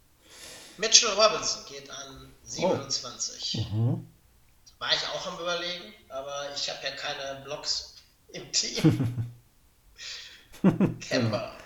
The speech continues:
Speaker 2: Also du puntest auch insgeheim
Speaker 1: Ja, im
Speaker 2: Blocks,
Speaker 1: Moment
Speaker 2: mehr oder
Speaker 1: sieht's so
Speaker 2: weniger.
Speaker 1: aus, ne?
Speaker 2: Momentan, ja. Gut.
Speaker 1: Ich hab zwar Green, aber der ist ja auch,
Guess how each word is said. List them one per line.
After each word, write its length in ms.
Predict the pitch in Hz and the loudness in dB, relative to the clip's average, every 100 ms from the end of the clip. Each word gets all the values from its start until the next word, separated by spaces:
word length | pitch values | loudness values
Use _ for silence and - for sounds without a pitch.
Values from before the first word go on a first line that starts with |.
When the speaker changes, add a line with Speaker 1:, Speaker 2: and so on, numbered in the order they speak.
| - - - - - | -20 -20 -20 -14 -2
Speaker 2:
Also 200 | 127 135 | 4 6
du 80 | 143 | 8
puntest 680 | - 131 127 113 - - - - _ - - - - | 6 4 -4 -6 -6 -12 -18 -20 _ -20 -20 -20 -18
auch 220 | - - - - - - - - - - | -16 -14 -18 -20 -20 -20 -20 -20 -20 -10
insgeheim 480 | 123 117 - 120 98 | 0 0 2 0 -2
Speaker 1:
Ja, 160 | 127 131 | 2 4
im 60 | |
Speaker 2:
Blocks, 160 | 131 - | 2 0
Speaker 1:
Moment 200 | 135 123 | 0 2
Speaker 2:
mehr 40 | |
oder 100 | 120 | 4
Speaker 1:
sieht's 40 | 117 | 6
so 60 | 117 | 6
Speaker 2:
weniger. 140 | - | 4
Speaker 1:
aus, 180 | - - | 2 -2
ne? 60 | - - | -6 -6
Speaker 2:
Momentan, 460 | 120 120 117 117 120 | 0 0 0 -4 -8
ja. 120 | - - - - - - 269 269 - - - - - - - - _ _ _ - | -8 -14 -20 -20 -12 -6 -6 -6 -14 -20 -20 -20 -14 -12 -14 -20 _ _ _ -14
Gut. 360 | - 151 - - | -6 -4 -4 -6
Speaker 1:
Ich 60 | - | -4
hab 100 | - | -2
zwar 140 | 147 135 127 | -2 -4 -6
Green, 300 | 151 170 151 | -4 -2 -2
aber 160 | 143 | -4
der 160 | 139 143 | -4 -4
ist 160 | 143 | -4
ja 100 | 143 127 | -4 -6
auch, 340 | 131 131 | -8 -10